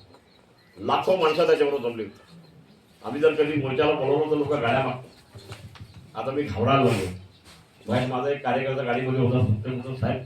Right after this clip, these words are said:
ही दहा वर्ष एकच गाडी आहे तुमच्याकडे." गाडी बनला सांगतो.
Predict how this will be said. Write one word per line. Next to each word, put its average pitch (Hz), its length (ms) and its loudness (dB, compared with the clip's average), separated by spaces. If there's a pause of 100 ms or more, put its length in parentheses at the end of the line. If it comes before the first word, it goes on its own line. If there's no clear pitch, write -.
(120)
ही 117 80 -8
दहा 110 280 0
वर्ष 127 160 -2
एकच 135 240 0
गाडी 135 180 -4
आहे 127 120 -2
तुमच्याकडे." 107 440 -10 (1300)
गाडी 117 160 2
बनला 120 300 0
सांगतो. 107 280 -6